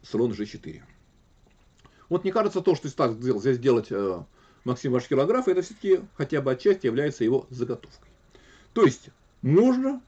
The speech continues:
было бы сыграть Аш три, что довольно естественно, бить на Ф три черным невыгодно. Конь Д бьет Ф три, белые раскрутились, развязались, слон важный черных разменен, то есть нужно играть слон Аш пять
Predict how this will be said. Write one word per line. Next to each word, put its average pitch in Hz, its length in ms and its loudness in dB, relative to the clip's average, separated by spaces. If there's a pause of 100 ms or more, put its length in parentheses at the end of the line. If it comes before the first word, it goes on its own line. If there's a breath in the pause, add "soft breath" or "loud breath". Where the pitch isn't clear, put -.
было 170 260 6
бы 208 120 0
сыграть 147 440 -2 (340)
Аш 127 220 -2
три, 160 380 -4
что - 180 -4
довольно 110 320 0
естественно, 156 540 -8 (280 soft breath)
бить 180 260 -4
на 120 140 -2
Ф 110 100 -10
три 123 140 -4
черным 110 420 -2 (840)
невыгодно. 127 520 -2 (300)
Конь 123 240 4
Д 113 100 4
бьет 95 200 -4
Ф 117 100 -6
три, 208 160 -4
белые 113 420 2
раскрутились, 156 560 -4
развязались, 135 640 0 (160 soft breath)
слон 143 320 0
важный 98 320 0
черных 98 380 -4
разменен, 170 400 -4
то 160 100 0
есть 160 160 0
нужно 143 260 0
играть 120 180 -2
слон 160 200 -4
Аш 208 100 -6
пять - 220 -2